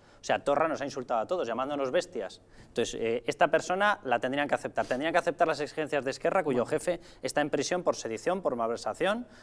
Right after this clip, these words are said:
por haber dado un golpe de Estado. Eh, tiene, tendría que aceptar la mesa en la que está sentado Josep María Jove, que está imputado ahora,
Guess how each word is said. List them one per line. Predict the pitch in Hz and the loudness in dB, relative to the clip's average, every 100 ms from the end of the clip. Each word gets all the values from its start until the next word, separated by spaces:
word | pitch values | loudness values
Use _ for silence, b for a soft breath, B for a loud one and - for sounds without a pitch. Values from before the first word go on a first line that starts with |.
| B | B
por | 120 | 0
haber | 101 113 | 2 4
dado | 110 110 | 4 2
un | |
golpe | 113 113 117 | 0 -2 0
de | 117 | -2
Estado. | - 170 190 240 B B B | 4 4 4 -4 B B B
Eh, | 131 127 135 - | 2 2 2 -2
tiene, | 147 147 165 185 | 0 2 2 0
tendría | 165 139 160 | 0 4 6
que | 156 | 6
aceptar | - 139 165 160 | 2 4 6 6
la | 151 | 6
mesa | 160 156 | 2 2
en | 170 | 2
la | |
que | 131 | 2
está | - | 0
sentado | 147 156 135 160 165 170 | 0 0 4 4 6 4
Josep | 131 139 | 2 0
María | 120 127 143 | 0 4 4
Jove, | 139 156 220 | 4 4 2
que | - | 0
está | - | 0
imputado | 143 135 135 143 | 0 0 6 8
ahora, | 139 151 202 | 10 8 8